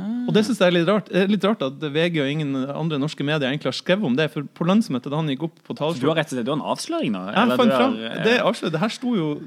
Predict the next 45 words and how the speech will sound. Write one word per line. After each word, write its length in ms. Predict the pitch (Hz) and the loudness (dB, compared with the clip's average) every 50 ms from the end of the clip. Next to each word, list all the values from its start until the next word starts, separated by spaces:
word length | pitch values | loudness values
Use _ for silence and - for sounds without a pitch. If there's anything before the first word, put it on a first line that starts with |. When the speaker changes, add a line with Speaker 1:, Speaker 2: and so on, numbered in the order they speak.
| 165 - - - | -16 -20 -8 -4
Speaker 1:
fritt 160 | 226 240 - | -4 -4 -4
tilgjengelig 400 | - 185 175 185 196 180 156 151 | -2 -2 0 0 0 0 0 0
i 40 | 147 160 | 0 -2
alle 80 | 170 165 | -2 -4
norske 240 | 156 143 - - | -4 -6 -6 -6
medier. 300 | 151 156 160 143 123 127 131 | -6 -4 -4 -2 -2 -4 -4
Det 80 | 147 | -6
sto, 240 | - - 175 170 160 | -6 -4 -4 -2 0
jeg 120 | 151 147 - | -2 -2 0
fant, 260 | - 180 180 - - - | -2 -2 -2 -4 -4 -2
eh, 140 | 147 143 135 | -2 -2 -2
sitat 300 | - - 151 175 165 156 | -4 -4 -4 -2 -2 -2
fra 100 | - 139 175 | -2 -4 -2
Aftenposten 440 | - 226 190 - 180 180 - 135 113 120 | -2 -4 -2 -2 -2 -2 -2 -2 -2 -2
der, 120 | 127 139 131 | -4 -4 -4
som 80 | 165 | -2
har 80 | 160 160 165 | -2 -2 -2
referert 320 | - - 147 160 175 170 - | -4 -4 -2 -2 -2 -2 -2
fra 240 | - 117 113 123 131 _ - - - _ _ _ | -4 -6 -6 -6 -8 _ -20 -20 -20 _ _ _
innlegget 400 | - 165 170 175 165 139 127 117 | -4 -2 0 0 0 -2 -2 -4
til 80 | - 139 | -4 -4
han 160 | 127 123 131 | -4 -4 -4
Carl 160 | - 147 139 | -4 -4 -2
I. 60 | 135 135 | -2 -2
Hagen 140 | 131 135 | -2 -2
når 100 | 135 135 | -4 -4
han 60 | 131 131 | -4 -4
gikk 80 | - 214 | -4 -4
opp, 100 | 220 - | -4 -6
foreslo 460 | - - 165 160 170 165 - - 151 131 | -4 0 2 2 2 2 0 -2 -2 -2
å 40 | 127 | -2
bruke 220 | 131 139 - - 127 | -4 -4 -4 -4 -4
hundre 160 | 135 139 131 | -4 -4 -4
milliarder 320 | 123 117 123 123 117 - | -4 -4 -2 -4 -4 -6
fra 120 | - 135 135 | -6 -8 -8
oljefondet 480 | 127 131 139 - 139 135 131 120 113 - | -8 -8 -8 -6 -6 -4 -4 -6 -6 -8
på 140 | - 123 120 | -10 -10 -10
å 40 | - | -10
få 140 | - 139 | -8 -8
ned 80 | 127 127 | -6 -6
bompenger. 360 | 127 143 156 - 208 220 - - | -6 -6 -4 -2 0 0 0 0
Og 120 | 208 214 208 | 0 -2 0
så 180 | - 233 208 185 | 0 -2 -2 0
sa 200 | - 185 170 147 | 0 0 0 0
han 160 | 117 113 | 0 -2